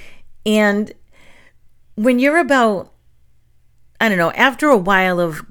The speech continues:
getting into it and everything, you start to get tired. You, you know, you kinda get a little out of breath. And you're like, "Oh, my goodness, I gotta climb some more. I gotta climb some more."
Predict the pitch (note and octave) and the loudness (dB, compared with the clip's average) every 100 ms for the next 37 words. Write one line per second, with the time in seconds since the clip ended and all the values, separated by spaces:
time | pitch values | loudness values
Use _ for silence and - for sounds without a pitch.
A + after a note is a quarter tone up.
0 | - - G3+ F#3 E3+ D3+ F3 D#3+ E3 E3+ | -12 -4 -2 -2 -4 -6 -4 -6 -6 -6
1 | D#3+ D#3 E3 D#3+ D#3+ D#3 E3+ D#3+ F3 F3 | -6 -4 -4 -4 -8 -6 -6 -4 -4 -4
2 | D#3+ D#3+ D#3+ D#3 D3+ _ - E3+ C#3 D#3 | -4 -4 -4 -6 -10 _ -10 -8 -8 -10
3 | - B3+ B3 G3+ F#3+ F3+ F3+ F3 F3 E3+ | -4 -2 -2 -2 -4 -4 -6 -6 -4 -4
4 | E3 D#3 D#3 - - - - - - - | -4 -6 -8 -18 -20 -20 -20 -20 -20 -18
5 | - F#3+ F3 E3+ F3 F#3 E3+ E3 F3 E3+ | -6 -2 -2 -2 -4 -6 -4 -4 -4 -4
6 | D#3+ D3 C3+ - - E3+ B2 - - G#3+ | -4 -6 -6 -6 -6 -6 -6 -6 -4 -2
7 | G#3 - D#3 G3+ C4+ C4 A#3+ D#3+ D#3 F#3+ | -2 -4 -6 -2 2 2 2 -2 -6 -6
8 | F3+ D3+ D3+ E3 A#3 A3 A3 | -6 -6 -8 -6 -2 -2 -4